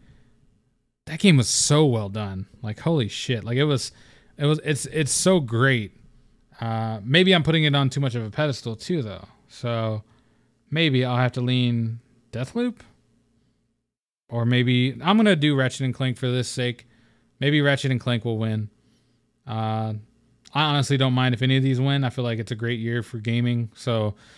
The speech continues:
all these are, are definitely worth winning. Uh, I will say Returnal is also worth winning, so I'm surprised it's not seven games chosen, but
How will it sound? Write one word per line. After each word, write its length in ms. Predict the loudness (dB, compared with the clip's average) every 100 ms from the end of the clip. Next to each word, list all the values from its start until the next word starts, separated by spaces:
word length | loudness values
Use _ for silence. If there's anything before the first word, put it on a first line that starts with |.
| _ _ _ _ _ -2
all 200 | 2 4
these 260 | 4 2
are, 240 | 2 0 -2 -2
are 340 | -2 -2 -2 -6 -6
definitely 320 | -4 0 0
worth 280 | 0 0 0
winning. 420 | -2 0 0 -2 -6 _ _ _ -10
Uh, 60 |
I 200 | -8 -2 2
will 160 | 2
say 240 | 2 2 0
Returnal 460 | 0 0 0 0
is 80 | 0
also 260 | -4 -4 -2
worth 180 | -2
winning, 320 | -2 -2 -2 -2
so 140 | -6
I'm 80 | -6
surprised 340 | -6 -6 -4
it's 140 | -4 -4
not 260 | -4 -6 -12 _ _ _ -12
seven 600 | -2 0 2 0 -2 -4 _ -12 -4
games 320 | 0 0 -2
chosen, 420 | -2 -2 -2 -2
but 200 | -4 -8